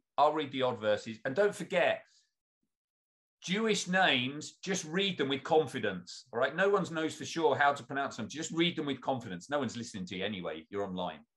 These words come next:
okay? So in the second year of King Darius, on the first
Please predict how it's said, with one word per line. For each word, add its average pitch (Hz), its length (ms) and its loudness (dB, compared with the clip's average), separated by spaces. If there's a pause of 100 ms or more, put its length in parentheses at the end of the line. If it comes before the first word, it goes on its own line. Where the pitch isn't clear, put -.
okay? - 300 -4 (1900)
So 170 120 2
in 175 100 4
the 175 60 2
second 202 460 0
year 170 220 0
of 120 140 -4
King 143 200 -10
Darius, 123 460 2
on 113 100 -6
the 120 60 -6
first 151 640 0